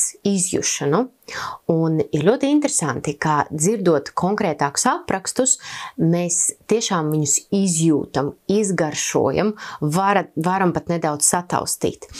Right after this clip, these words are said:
Ā, un, piemēram, ja mēs lasam frāzi: „Es paņēmu grāmatu“, tad, ā, mūsu smadzenēs aktivizējas arī neironi,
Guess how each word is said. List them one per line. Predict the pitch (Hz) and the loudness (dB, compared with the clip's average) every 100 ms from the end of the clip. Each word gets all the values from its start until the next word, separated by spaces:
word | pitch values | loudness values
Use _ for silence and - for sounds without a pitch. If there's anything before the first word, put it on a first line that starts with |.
| - - - | -8 -8 -4
Ā, | 156 147 147 - | 0 2 2 2
un, | 156 151 151 | 0 2 2
piemēram, | 147 147 139 139 147 | 2 0 0 2 2
ja | 143 | 2
mēs | 135 - _ - | 0 -4 _ -8
lasam | - 160 156 160 143 | 0 0 2 -2 -2
frāzi: | - 156 147 160 180 170 160 160 - - _ | 0 0 2 4 2 2 -2 -2 -18 -20 _
„Es | 151 143 - - - _ _ - | -2 0 0 -2 -6 _ _ -2
paņēmu | 156 147 123 127 | 0 0 -2 -2
grāmatu“, | - 147 175 220 311 269 240 247 269 - - - _ | 0 2 4 4 4 2 2 -2 -2 -10 -20 -20 _
tad, | - 156 147 | -2 0 0
ā, | 151 147 143 - | 0 0 0 2
mūsu | 160 160 127 165 | 2 2 0 -2
smadzenēs | - 214 220 180 151 202 - - - - | 2 2 2 2 2 2 0 -2 -10 -10
aktivizējas | - 180 - 170 147 143 135 127 160 - | -4 -4 -2 -2 0 0 0 0 0 0
arī | 147 135 135 | 0 -2 -2
neironi, | 151 220 254 208 196 202 | 2 2 4 2 2 0